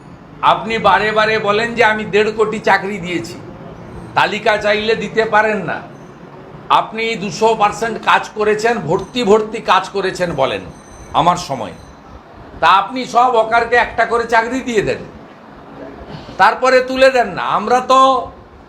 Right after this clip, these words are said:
হকার জবরদখলের কথা বলছি না। বিজেপি বলছে পেটে লাথি মারবেন না। আপনার রাজ্যে শিল্প নেই, আপনার রাজ্যে চাকরি নেই। ওবিসি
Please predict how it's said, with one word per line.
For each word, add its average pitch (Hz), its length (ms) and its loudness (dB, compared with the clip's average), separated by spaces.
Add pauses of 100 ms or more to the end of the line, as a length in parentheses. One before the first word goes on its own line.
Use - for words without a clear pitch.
(460)
হকার 240 440 4
জবরদখলের 233 840 0
কথা 254 240 2
বলছি 254 360 -4
না। 151 120 -6 (480)
বিজেপি 233 440 -2
বলছে 226 400 2 (540)
পেটে 214 340 0
লাথি 214 340 0
মারবেন 135 460 -4
না। - 100 -16 (840)
আপনার 214 300 0 (100)
রাজ্যে 202 260 0 (100)
শিল্প 175 260 -8 (180)
নেই, 233 160 2 (760)
আপনার 185 400 0
রাজ্যে 185 380 -2
চাকরি 175 420 -2
নেই। 214 280 2 (960)
ওবিসি 240 560 0